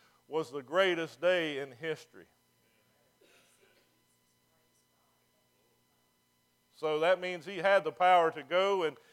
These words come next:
it, to, to be that sacrifice so that you and I could be redeemed. Boy, I tell you, I wish we'd have had this thing outside this morning. Oh, it's hot.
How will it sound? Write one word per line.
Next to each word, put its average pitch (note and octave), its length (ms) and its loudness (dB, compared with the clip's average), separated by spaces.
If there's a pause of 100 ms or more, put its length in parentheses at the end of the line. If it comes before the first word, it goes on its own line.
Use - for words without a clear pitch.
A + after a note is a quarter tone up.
(120)
it, C#3 260 -6
to, D3+ 120 -6
to D#3 160 -12
be F#3+ 240 -2
that F#3 240 6
sacrifice D#3+ 840 4
so D#3+ 180 -6
that C#3+ 140 -10
you E3 180 -6
and D#3+ 80 -2
I E3+ 160 2
could C#3 160 -10
be D3 120 -6
redeemed. C3 600 -10 (1400)
Boy, F#3 160 4
I F#3 100 10
tell F#3 160 0
you, E3 60 2
I G3 80 2
wish D#3+ 240 -2
we'd C3 140 -12
have C#3 100 -8
had C#3 100 -4
this B2+ 140 -16
thing C3+ 260 -10
outside D3 500 0
this A2 160 -14
morning. A2+ 380 -10
Oh, E3 140 -8
it's F3+ 120 -12
hot. B2 380 -4